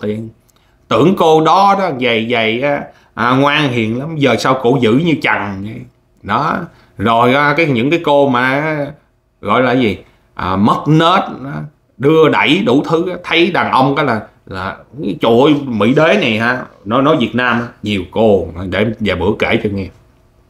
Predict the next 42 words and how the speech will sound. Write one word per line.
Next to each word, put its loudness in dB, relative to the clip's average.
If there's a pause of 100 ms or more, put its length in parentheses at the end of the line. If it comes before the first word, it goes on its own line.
(720)
Ha, -2 (300)
kể -2
cho -12
nghe, -12
có 0
chồng -4
sờ -2
sờ 2
đó 2
chứ 2
mà, 0 (500)
à, -2
đưa 4
đẩy 2
dữ 2
lắm. -2 (720)
À, -2
theo 0
trai 0
mất -2
na, 0
mất -2
nết -6
dữ -2
lắm -6
các -4
bạn. -4 (760)
Ở -2
Mỹ 4
này 0
á, 0
người 0
ta 0
nói 2
rồi, 0
no 2
cơm 2
ấm 0
cật -2 (120)
á, -2 (120)
giận -2
vật 0